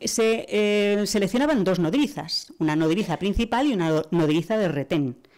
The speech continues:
Esto quería decir que si la primera se ponía enferma, no podía dar de mamar al niño, pues tenían siempre la sustituta.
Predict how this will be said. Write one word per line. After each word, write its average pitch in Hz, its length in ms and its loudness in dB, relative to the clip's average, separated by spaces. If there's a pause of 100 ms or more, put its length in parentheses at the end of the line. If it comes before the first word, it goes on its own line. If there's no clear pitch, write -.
(400)
Esto - 260 -6
quería 156 220 -2
decir 214 500 -2
que 160 100 -4
si 156 120 -6
la 139 180 -4
primera 156 420 0
se - 180 -2
ponía 135 260 -4
enferma, 214 500 -4 (220)
no 170 140 -2
podía 151 440 -2
dar 143 200 -6
de 147 80 -2
mamar 151 220 0
al 185 140 0
niño, 240 300 0
pues 208 120 -2
tenían 160 280 2
siempre 175 260 -2
la 208 80 -2
sustituta. - 600 -8